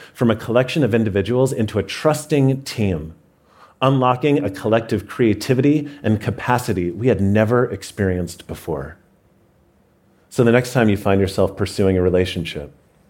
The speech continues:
with someone you work with or someone you serve, I'm just here to encourage you to try being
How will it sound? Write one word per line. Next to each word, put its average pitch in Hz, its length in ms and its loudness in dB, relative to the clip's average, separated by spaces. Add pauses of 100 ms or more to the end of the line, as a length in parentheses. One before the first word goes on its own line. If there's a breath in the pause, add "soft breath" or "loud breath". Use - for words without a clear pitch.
(480)
with 90 120 -2
someone 101 220 2
you 90 80 2
work 82 280 -2
with 123 460 0 (680)
or 104 60 -2
someone 117 280 2
you 101 60 4
serve, 82 540 0 (1200 soft breath)
I'm 131 160 2
just 185 220 -2
here 92 280 2
to 92 200 -6
encourage 95 500 0
you 120 80 0
to 131 100 2
try 80 460 -2
being 98 480 0